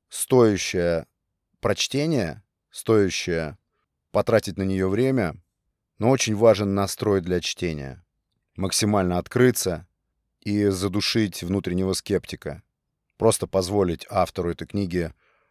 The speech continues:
встроить в себя что-то новое, меняющее взгляды и восприятие. Спасибо, друзья, за прослушивание эпизода. Спасибо всем, кто на разных площадках ставит отметочки.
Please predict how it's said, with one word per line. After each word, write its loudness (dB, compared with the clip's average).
встроить 0
в -14
себя -2
что-то -4
новое, 0
меняющее -2
взгляды 2
и -6
восприятие. -4
Спасибо, 0
друзья, 2
за 0
прослушивание -4
эпизода. -2
Спасибо 0
всем, -2
кто 0
на 0
разных 2
площадках -4
ставит -2
отметочки. -6